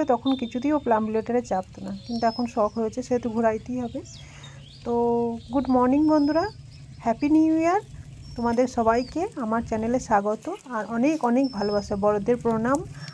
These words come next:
আর ছোটদের ভালোবাসা দিয়ে আমি আমার ব্লগটা শুরু করছি। আর তোমরা খুব ভালো থাকো, সুস্থ থাকো, আর নতুন বছর খুব আনন্দে, আর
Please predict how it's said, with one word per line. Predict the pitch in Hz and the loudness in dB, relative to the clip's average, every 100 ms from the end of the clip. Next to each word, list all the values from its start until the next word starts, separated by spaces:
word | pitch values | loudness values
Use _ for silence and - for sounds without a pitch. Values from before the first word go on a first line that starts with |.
| - | -6
আর | 214 208 | -2 0
ছোটদের | - 214 214 240 | -2 -4 0 0
ভালোবাসা | 202 214 214 214 233 | 0 0 0 0 -2
দিয়ে | 233 277 415 311 | 0 0 0 0
আমি | 226 | 0
আমার | 220 220 | 0 0
ব্লগটা | 208 202 - 240 | 0 0 -2 -4
শুরু | - 240 | -2 -2
করছি। | 240 254 254 - 349 - - - - 233 208 | 0 0 -2 -10 -10 -10 -14 -14 -14 -4 0
আর | 208 208 | 2 2
তোমরা | 240 233 269 359 349 - - - - - - - - | 0 4 4 4 0 -8 -10 -12 -12 -14 -12 -8 -8
খুব | - 311 - | -2 -2 -2
ভালো | 269 302 | 2 2
থাকো, | 311 320 349 | 4 4 2
সুস্থ | 359 269 277 302 | -2 -2 -2 -4
থাকো, | 302 302 | -2 2
আর | 330 | 4
নতুন | 247 247 269 | 2 2 2
বছর | 254 247 302 | 2 2 -4
খুব | - 302 294 | -4 0 4
আনন্দে, | 226 208 208 208 - _ | 4 2 -2 -4 -6 _
আর | 226 | -8